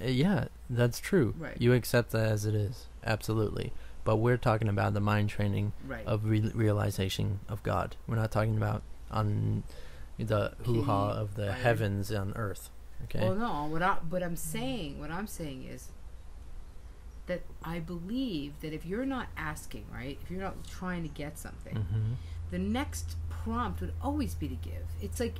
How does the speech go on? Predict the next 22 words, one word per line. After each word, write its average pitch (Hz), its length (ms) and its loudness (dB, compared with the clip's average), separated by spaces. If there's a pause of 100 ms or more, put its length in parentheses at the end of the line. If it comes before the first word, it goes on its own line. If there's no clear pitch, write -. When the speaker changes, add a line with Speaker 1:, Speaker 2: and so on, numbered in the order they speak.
Speaker 2:
it, 214 160 -4
you 208 140 -2
wouldn't 269 240 0
have 247 220 -2
to, 185 100 -4 (160)
that's 233 280 2
what 214 80 -4
they 175 120 -2
talk 180 220 -2
about, 170 200 -4
not 170 240 -4
doing 247 320 0
anything. - 440 -8 (100)
Speaker 1:
But 139 100 8
you're 151 120 10
Speaker 2:
Well, 160 180 8
Speaker 1:
talking 151 140 8
Speaker 2:
but 139 60 10
Speaker 1:
about 123 180 8
you 120 480 6 (100)
and 120 120 4
another. 117 460 4